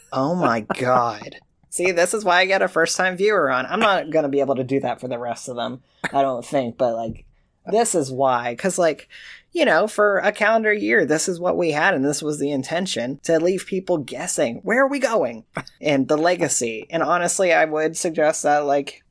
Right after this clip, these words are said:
Speaker 1: in some ways, I would suggest just watching this movie and that's it. But in other ways, I mean, it's an interesting story, and a lot of what you said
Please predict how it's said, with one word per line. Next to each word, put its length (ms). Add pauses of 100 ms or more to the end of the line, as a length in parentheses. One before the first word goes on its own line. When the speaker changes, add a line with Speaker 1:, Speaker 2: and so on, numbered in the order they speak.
(300)
Speaker 1:
in 80
some 200
ways, 200
I 80
would 160
suggest 360
just 220
watching 340
this 220
movie 320
and 80
that's 300
it. 280
But 240
in 120
other 220
ways, 340
I 80
mean, 240
it's 120
an 80
interesting 440
story, 440
and 320
a 120
lot 200
of 160
what 160
you 140
said 520